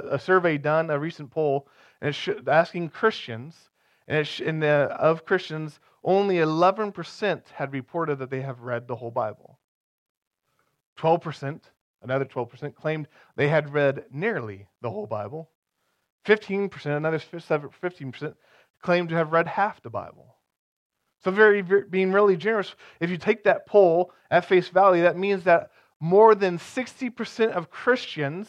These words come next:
self-proclaimed Christians, have no clue what is in the Word of God.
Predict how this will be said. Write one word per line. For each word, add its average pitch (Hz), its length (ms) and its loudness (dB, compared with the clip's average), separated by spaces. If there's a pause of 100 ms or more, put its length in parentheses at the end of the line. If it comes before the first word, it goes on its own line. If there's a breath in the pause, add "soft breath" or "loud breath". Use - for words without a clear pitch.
(140)
self-proclaimed 190 560 -2
Christians, 160 500 -4 (320 soft breath)
have 185 260 4
no 220 560 2
clue 160 640 -2 (440)
what 196 160 8
is 190 160 6
in 196 360 0
the 175 80 0
Word 175 200 4
of 170 80 -4
God. 143 420 -2